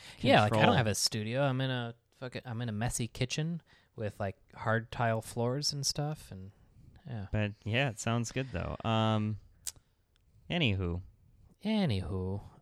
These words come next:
Speaker 1: I had one more thing I was gonna bring up, and then I got sidetracked with all the microphones. Damn.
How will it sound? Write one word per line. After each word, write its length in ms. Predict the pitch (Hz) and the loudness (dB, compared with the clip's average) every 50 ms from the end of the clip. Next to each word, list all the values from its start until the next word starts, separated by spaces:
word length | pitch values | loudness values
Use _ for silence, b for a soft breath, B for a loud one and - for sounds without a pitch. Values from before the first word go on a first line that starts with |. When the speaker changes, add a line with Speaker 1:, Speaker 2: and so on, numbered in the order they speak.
| _ _ _ _ _ _ _ _ _ _ - | _ _ _ _ _ _ _ _ _ _ -8
Speaker 1:
I 20 | |
had 220 | - - - - - | -6 -6 -4 0 0
one 100 | 175 180 | 0 0
more 160 | 170 165 147 | 0 -4 -8
thing 260 | - - - 165 151 | -10 -10 -12 -10 -8
I 40 | 127 | -8
was 80 | 104 - | -10 -8
gonna 140 | - 101 98 | -8 -8 -8
bring 240 | 95 101 95 95 95 | -6 -6 -6 -4 -6
up, 160 | 98 98 - | -6 -8 -8
and 120 | - 107 104 | -8 -6 -6
then 160 | 104 104 104 | -4 -4 -4
I 180 | 104 104 104 - B B B B B B B _ | -4 -6 -6 -8 B B B B B B B _
got 180 | - 113 101 - | -10 -10 -8 -6
sidetracked 640 | - - - 113 113 113 - - 110 98 - - - | -4 -4 -2 -2 -4 -4 -4 -6 -6 -6 -6 -8 -12
with 140 | 107 - - | -12 -10 -10
all 80 | - 101 | -12 -12
the 80 | 98 | -12
microphones. 880 | 98 98 104 110 104 - 104 - - - 107 104 - - - - - - - - - - _ _ _ - - - b b b b b b b b b _ _ - | -10 -10 -10 -10 -10 -12 -16 -16 -14 -18 -16 -18 -16 -10 -10 -10 -10 -10 -14 -20 -20 -20 _ _ _ -14 -14 -14 b b b b b b b b b _ _ -10
Damn. 340 | 113 113 113 107 101 101 | -8 -8 -8 -8 -8 -10